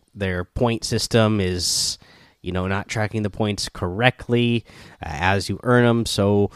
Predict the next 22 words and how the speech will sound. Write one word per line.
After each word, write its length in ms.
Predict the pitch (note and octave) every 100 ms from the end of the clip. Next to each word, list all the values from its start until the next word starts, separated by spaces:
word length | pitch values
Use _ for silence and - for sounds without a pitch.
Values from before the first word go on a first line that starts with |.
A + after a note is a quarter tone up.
| - - -
uh, 240 | D2+ D#2
you 120 | E2+
know, 160 | E2+ F2
if, 200 | F2 - F#2+
if 120 | A2
there's 220 | - G2 -
points 360 | - B2+ A#2+
there 160 | A#2+ A2+
that 120 | G2
you 160 | F#2 - _ _
feel 280 | - B2 A#2
like 380 | A2+ G#2 - -
you 120 | F#2+
should 220 | - A#2+
have 100 | G2 -
earned 280 | A#2+ B2
that 140 | G#2+ -
you 80 | G2+
didn't, 480 | A#2 C3 C3 - - - -
uh, 100 | F2
looks 200 | G2 G#2+
like, 280 | G#2+ - -